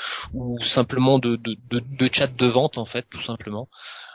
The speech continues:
Euh, mais bon, apparemment ils veulent éviter les, euh, ils veulent éviter le, le, les spams de, de, de messages de vente sur, euh, sur les,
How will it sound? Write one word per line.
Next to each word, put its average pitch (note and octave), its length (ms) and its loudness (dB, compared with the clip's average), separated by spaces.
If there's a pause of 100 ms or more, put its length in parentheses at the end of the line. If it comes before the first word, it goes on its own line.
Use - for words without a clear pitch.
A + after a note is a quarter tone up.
(160)
Euh, G2+ 600 -4
mais G#2 160 -4
bon, A#2+ 180 0
apparemment G#2+ 460 -2
ils A#2 120 4
veulent A#2 140 2
éviter A#2 380 0
les, A2+ 180 0
euh, G#2 320 2
ils G#2+ 100 -6
veulent A#2 140 2
éviter A#2 380 0
le, G#2 300 -2
le, G#2 300 -4
les A#2 140 -2
spams B2+ 500 4
de, G#2+ 400 2
de, A2 200 -2
de A2 120 -4
messages A#2 400 4
de A#2 120 -8
vente A#2 380 0
sur, G2+ 340 -10
euh, G2 180 -10
sur G#2+ 240 -12
les, G2+ 260 -18